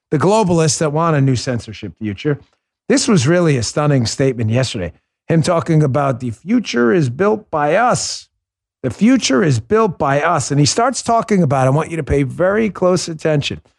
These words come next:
how moving forward, the future and the economy moving forward are gonna be built by, he uses this word very deliberately. I want you to listen for it.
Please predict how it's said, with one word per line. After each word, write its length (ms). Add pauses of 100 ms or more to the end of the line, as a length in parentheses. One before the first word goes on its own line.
(220)
how 160
moving 380
forward, 520 (540)
the 80
future 500
and 160
the 160
economy 640
moving 320
forward 300
are 40
gonna 180
be 140
built 340
by, 260 (260)
he 80
uses 440
this 180
word 240
very 720
deliberately. 640
I 60
want 180
you 100
to 60
listen 260
for 220
it. 80